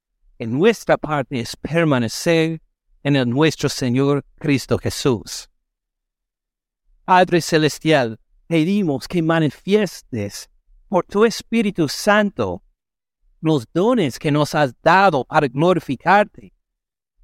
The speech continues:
y que todo vaya de acuerdo con tu palabra, con la palabra de tu Espíritu Santo, lo que tú nos has dicho, para que todos nosotros, en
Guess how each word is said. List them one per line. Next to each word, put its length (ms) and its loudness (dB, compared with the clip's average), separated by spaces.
y 180 0
que 180 -4
todo 580 -2
vaya 440 2
de 200 2
acuerdo 840 -2
con 200 -4
tu 200 -4
palabra, 760 0
con 160 0
la 80 2
palabra 500 2
de 100 -2
tu 180 -2
Espíritu 580 -2
Santo, 680 -2
lo 180 2
que 160 -2
tú 260 -2
nos 280 0
has 200 0
dicho, 600 -4
para 180 2
que 160 -2
todos 540 -2
nosotros, 1000 -4
en 180 -4